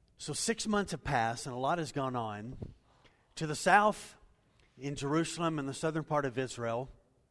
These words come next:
the religious leaders are seeking to kill Jesus, so he stays to the north. He continues to do ministry. We don't know all that happens in these six months,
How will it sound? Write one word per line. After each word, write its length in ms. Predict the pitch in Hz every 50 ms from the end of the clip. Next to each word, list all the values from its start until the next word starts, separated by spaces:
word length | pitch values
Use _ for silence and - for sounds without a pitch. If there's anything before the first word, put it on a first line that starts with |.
| _ _ _ _ _ _ _ _ _ _ _ _ _ _ _ _ _ _ _ _ _ _ _ _ _
the 100 | - 139
religious 420 | 135 151 170 214 202 226 214 - 190
leaders 320 | 180 175 156 156 139 127
are 40 | 143
seeking 420 | - - 180 175 - 165 156 151
to 60 | 143
kill 220 | - - 160 151 139
Jesus, 480 | 113 117 151 160 147 123 - 139 131
so 160 | - - 143 147
he 60 | 135
stays 420 | - - - 190 190 202 190 -
to 140 | - 180 156
the 100 | 143 143
north. 540 | 147 151 143 123 101 90 - - - - - _ _ _ _ _ _ _ - - _ _ _ -
He 80 | 139
continues 480 | - 147 139 156 175 175 180 175 151 -
to 80 | 147
do 160 | 139 156 156 139
ministry. 480 | 147 165 170 175 - - 170 170 165
We 60 | 165
don't 120 | 165 175 175
know 160 | 160 147 143
all 320 | 151 156 165 175 185 175
that 160 | 147 156 143 135
happens 420 | 143 147 151 147 - 143 135 117
in 80 | 135 135
these 160 | 135 123 -
six 300 | - 151 139 - - 127
months, 460 | 139 139 147 156 - - - -